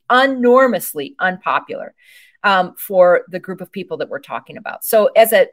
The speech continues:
in a midterm where we need a base motivator, that is what I would do, because that's what I have the power to do. And you can't turn, you can't make the argument that we just need two more Senate seats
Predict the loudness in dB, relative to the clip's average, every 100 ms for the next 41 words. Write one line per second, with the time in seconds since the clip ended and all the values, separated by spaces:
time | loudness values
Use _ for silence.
0 | -2 -2 0 2 0 0 -2 -2 -2 0
1 | 0 0 -4 -4 -4 -2 -4 -4 -4 0
2 | 0 0 0 0 -2 0 2 2 0 0
3 | 0 0 -4 -10 -10 -8 -8 -12 -12 -6
4 | -6 -4 -8 -6 -8 -12 -20 -10 -2 0
5 | -2 -6 -12 -12 -12 _ _ -20 _ 0
6 | 0 -2 -6 -2 -2 -2 -4 -6 -4 -6
7 | -4 -2 2 2 2 0 4 4 4 -2
8 | -6 -4 0 0 -2 -6 -6 -6 -10 -8
9 | -8 -10 -12 -6 -6 -6 -6 -2 0 0
10 | -2 -4 -2 -2 -6 -12 -12 -14